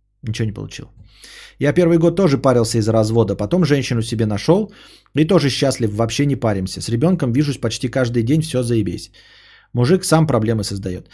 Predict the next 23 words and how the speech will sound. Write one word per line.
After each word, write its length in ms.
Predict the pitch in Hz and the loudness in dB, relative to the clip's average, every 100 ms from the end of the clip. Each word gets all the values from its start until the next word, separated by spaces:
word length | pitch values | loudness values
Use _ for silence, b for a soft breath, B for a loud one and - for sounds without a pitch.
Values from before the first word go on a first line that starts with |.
| B B | B B
Да 160 | 127 | 2
нет, 300 | 262 302 170 | 4 4 2
не 160 | 170 196 | 2 2
с-, 160 | 180 - | 0 -2
нельзя 500 | 190 196 185 202 143 | 2 2 2 2 2
так 140 | 123 | 2
говорить, 340 | 117 127 117 | 2 2 0
сам 320 | - - 127 117 | -4 -4 -2 0
проблемы 360 | 117 120 113 | 0 0 -2
создает. 400 | 110 107 139 170 | -2 0 0 0
Это 120 | 131 | -2
вот 240 | 135 135 - | -2 -2 0
тоже, 280 | 156 110 110 | 0 2 -2
это, 500 | 120 113 120 113 113 B B B _ | -2 -2 0 -2 -4 B B B _
э, 360 | 123 113 110 | -2 0 0
токсичные 640 | 107 147 - 160 - 120 101 | -2 -4 -2 -2 -2 -4 -4
на 100 | 101 | -4
самом 240 | 113 101 | -4 -4
деле 160 | 98 98 | -6 -6
комментарии, 460 | 110 104 143 127 | -4 -4 -2 -4
сам 180 | 107 113 | -4 -6
проблемы 380 | 104 101 98 92 | -6 -6 -6 -8
создает. 500 | - 90 92 92 - | -12 -12 -12 -14 -18